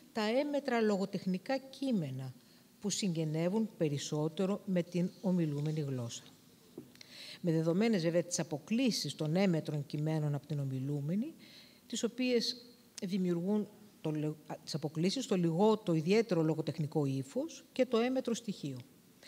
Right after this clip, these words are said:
Με δεδομένες, λοιπόν, αυτές τις αποκλίσεις, μπορούμε να μιλάμε για λογοτεχνική κοινή, κοινή των ποιητών.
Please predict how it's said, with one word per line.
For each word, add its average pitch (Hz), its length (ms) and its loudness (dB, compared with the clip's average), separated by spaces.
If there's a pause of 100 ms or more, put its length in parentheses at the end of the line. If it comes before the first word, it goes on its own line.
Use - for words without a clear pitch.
(640)
Με 190 160 4
δεδομένες, 190 460 2
λοιπόν, 165 280 0
αυτές 196 340 0
τις - 100 -4
αποκλίσεις, 240 540 -6
μπορούμε 226 280 2
να 226 100 0
μιλάμε 185 380 0
για 202 360 -2
λογοτεχνική 180 640 -2
κοινή, 170 500 -2
κοινή 160 300 -6
των 160 260 -4
ποιητών. 139 680 -4